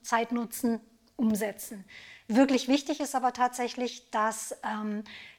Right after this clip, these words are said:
ein Buch ist ein Glaubwürdigkeitsverstärker, ne? Das heißt, für jeden Experten, der was zu sagen hat,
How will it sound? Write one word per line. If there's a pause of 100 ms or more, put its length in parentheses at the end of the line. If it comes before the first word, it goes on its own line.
ein
Buch
ist
ein
Glaubwürdigkeitsverstärker,
ne?
Das
heißt,
für
jeden
Experten,
der
was
zu
sagen
hat,